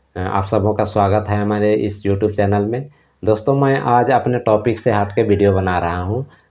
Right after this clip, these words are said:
क्योंकि मुझे लगा कि ये वीडियो बनाना ज़रूरी है। सेल का सीज़न का शुरुआत हो चुका है और Flipkart और Amazon जैसी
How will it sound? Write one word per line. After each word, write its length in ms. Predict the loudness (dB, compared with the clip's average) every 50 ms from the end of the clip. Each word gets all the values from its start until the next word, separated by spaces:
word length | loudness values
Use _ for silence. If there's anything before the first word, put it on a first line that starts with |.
| _ -4
क्योंकि 320 | -2 -2 -2 0 2 2 4
मुझे 400 | 4 4 4 4 4 2 2 4
लगा 300 | 2 2 2 2 2 0
कि 160 | 0 2 2
ये 440 | 4 4 4 4 4 2 2 2 4
वीडियो 380 | 2 2 2 4 2 2 2
बनाना 600 | 2 2 2 2 2 2 0 0 0 -2 -4 -6 -12 _ _ _ _ -2
ज़रूरी 400 | 2 4 4 4 4 2 0 -2
है। 240 | -4 -6 -10 -12 -14 -20 _ _ _ _ _ _ _ _
सेल 340 | -20 -6 _ 2 2 2 2
का 160 | 2 2 0
सीज़न 380 | 2 2 0 2 2 2 0 2
का 120 | 0 -2
शुरुआत 420 | 0 2 2 4 4 4 2 2 0
हो 100 | 0 0
चुका 320 | 0 -2 -2 0 0 0
है 240 | 2 0 -2 -2 0 2
और 720 | 4 4 4 4 4 2 2 0 0 -2 -2 -4 -6 -8 _ _ _ _ _ _ _ _ _ _ _ _ _ _ _ 0
Flipkart 460 | 0 0 0 2 2 2 2 4 4
और 240 | 2 2 2 2 0
Amazon 520 | -2 0 0 0 0 2 2 2 2 2
जैसी 640 | 4 4 2 2 2 2 2 4 4 2 0 -2 -10